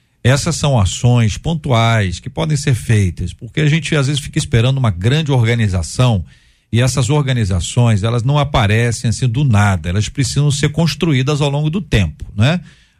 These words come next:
A, a gente sabe o quanto isso é importante e o quanto a gente pode ter, às vezes, numa igreja tem ali duas, três pessoas, podem entrar num carro, duas, três pessoas só, eles sobem, eles vão lá, acompanham,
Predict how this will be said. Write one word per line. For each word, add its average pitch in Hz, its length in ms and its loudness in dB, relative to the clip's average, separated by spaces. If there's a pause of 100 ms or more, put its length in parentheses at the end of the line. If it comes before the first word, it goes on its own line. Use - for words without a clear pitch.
A, 104 380 2
a 110 80 -2
gente 120 220 0
sabe 120 280 0
o - 20 -2
quanto 113 280 0
isso 107 160 -2
é - 20 2
importante 135 720 0
e 156 40 2
o 127 80 0
quanto 131 340 0
a 139 40 2
gente 123 220 0
pode 117 300 -2
ter, 123 320 0
às 143 160 -4
vezes, 123 300 -2
numa 156 240 -2
igreja 127 480 0
tem 156 180 -4
ali 143 300 0
duas, 123 360 0
três 113 220 0
pessoas, 139 500 -2
podem 127 260 0
entrar 117 200 0
num 127 120 0
carro, 147 360 0
duas, 104 220 0
três 113 180 0
pessoas 120 380 -4
só, 151 260 0 (320)
eles 92 200 0
sobem, 147 440 -2
eles 87 100 -8
vão 101 140 -2
lá, 139 360 0
acompanham, 139 760 -2